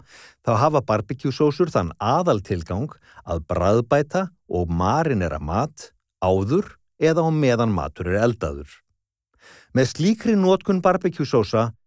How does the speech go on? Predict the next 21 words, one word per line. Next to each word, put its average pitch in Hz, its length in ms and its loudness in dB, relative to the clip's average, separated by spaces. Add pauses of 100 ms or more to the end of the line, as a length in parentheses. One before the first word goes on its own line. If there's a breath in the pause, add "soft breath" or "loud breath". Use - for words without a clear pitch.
er 98 180 -4
ætlunin 143 500 0
að 90 120 -2
ná 95 120 0
fram 95 220 -4
tilteknu 101 480 -4
bragði 92 580 -2 (320)
og 170 80 4
eftir 165 260 -2
til 190 200 -4 (240)
atvikum 160 520 0
áferð, - 640 -2 (880)
svo 202 160 2
sem 175 160 2
vegna 98 320 -2
áhrifa 87 560 -4
eldunar 147 600 2 (200)
og 151 80 0
sykurinnihald 131 960 -2
sósunar, 120 600 0 (340)
karamellisering. 82 1000 -2